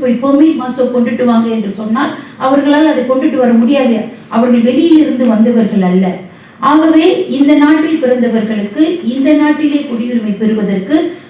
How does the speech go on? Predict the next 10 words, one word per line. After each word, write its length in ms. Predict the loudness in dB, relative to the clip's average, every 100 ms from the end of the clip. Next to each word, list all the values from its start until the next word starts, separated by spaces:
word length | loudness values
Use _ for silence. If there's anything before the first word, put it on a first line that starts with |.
| -6
பெர்மிட் 360 | 0 0 0 0
மாசோ 400 | 0 0 0 0
என்ற 300 | 0 0 2
ஒரு 320 | 2 2 0
தவறான 760 | -2 0 2 2 2 2 0 -4 -6 -18 -10
ஒரு, 560 | 0 2 2 0 -4 -8
ஒரு 380 | 0 2 4 2 0 -2 -4 -12 -20 -20 -20 -4
ஷரத் 380 | 0 0 0 -2
அங்கு 300 | 0 4 4
இருந்ததை 800 | 4 2 2 0 0 0 -2